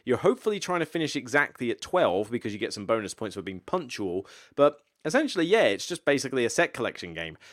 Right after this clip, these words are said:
But what you're also trying to do is get, uh, your cards in chronological order in terms of their year, 'cause they score more points the longer you can keep it going. There's even negatives if you don't do it very long. And that's pretty much it. You rinse and repeat for three years. You can get these tokens to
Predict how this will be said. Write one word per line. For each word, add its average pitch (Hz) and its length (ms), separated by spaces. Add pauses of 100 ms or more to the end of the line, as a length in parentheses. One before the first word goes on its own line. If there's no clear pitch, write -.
(120)
But 131 100
what 151 140
you're 160 100
also 175 280
trying 147 200
to 131 80
do 156 320
is 120 300
get, 127 360
uh, 117 280
your 110 260
cards 127 420
in 113 140
chronological 131 680
order 120 380
in 104 100
terms 110 280
of 104 40
their 98 120
year, 107 560 (240)
'cause 135 140
they 127 120
score 123 300
more 113 180
points 123 420
the 120 120
longer 113 240
you 101 120
can 92 120
keep 95 200
it 101 120
going. 135 260
There's 101 180
even 98 200
negatives 104 460
if 92 60
you 92 60
don't 95 200
do 95 100
it 87 80
very 90 240
long. 127 260 (440)
And 139 80
that's 175 100
pretty 262 160
much 160 220
it. 190 80
You 95 160
rinse 131 160
and 120 80
repeat 127 240
for 107 80
three 131 240
years. 151 360
You 117 60
can 107 80
get 104 120
these 104 140
tokens 123 520
to 110 320